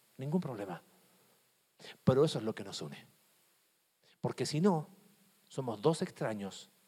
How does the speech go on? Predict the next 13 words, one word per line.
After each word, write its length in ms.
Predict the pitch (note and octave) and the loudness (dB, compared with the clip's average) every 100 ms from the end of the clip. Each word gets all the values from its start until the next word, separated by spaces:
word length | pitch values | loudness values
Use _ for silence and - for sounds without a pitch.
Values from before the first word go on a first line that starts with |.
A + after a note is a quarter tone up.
| _ _ _ | _ _ _
bajo 200 | A#2+ A#2+ | -2 0
un 60 | A#2 | -2
mismo 200 | A2 G#2+ | -4 -4
techo. 360 | F#2+ - E2+ - _ _ _ _ _ _ - | -6 -8 -10 -12 _ _ _ _ _ _ -18
Eso 240 | - B2+ C3+ | -12 -2 0
no 60 | |
es 140 | C#3+ C3+ | 0 0
unidad 340 | G#2+ G#2 A2 | 2 4 4
a 40 | G#2 | 2
la 100 | G2 | 0
manera 320 | G2+ A#2 A#2+ | -2 -4 -4
de 100 | B2+ | -4
Dios. 420 | D3+ D#3+ D3 - | -4 -6 -10 -20